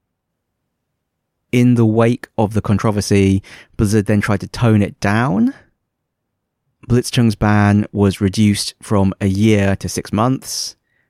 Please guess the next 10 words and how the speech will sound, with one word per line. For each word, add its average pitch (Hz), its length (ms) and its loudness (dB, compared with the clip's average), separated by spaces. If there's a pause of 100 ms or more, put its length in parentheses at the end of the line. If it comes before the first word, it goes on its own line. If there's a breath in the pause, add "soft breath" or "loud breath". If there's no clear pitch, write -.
(300)
and 92 340 0
they 98 300 -2 (680)
reinstated 107 680 0
his 92 180 -2
prize 101 460 -2 (300)
money. 87 500 -4
You 107 80 -4
know, 76 100 -4
they 95 100 -2
said, 95 280 -2